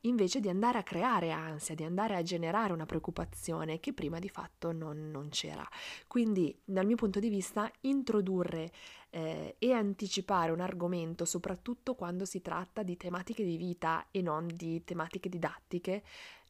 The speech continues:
non è sempre una buona strategia.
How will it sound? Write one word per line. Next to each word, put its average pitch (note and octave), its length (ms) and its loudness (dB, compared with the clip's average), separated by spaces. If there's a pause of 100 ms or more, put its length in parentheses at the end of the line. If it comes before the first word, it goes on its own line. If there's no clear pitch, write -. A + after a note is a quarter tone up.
non C#4 220 6
è C#3 240 -6 (300)
sempre D3+ 560 -2
una D3+ 180 0
buona D#3+ 280 -4
strategia. D3+ 760 -6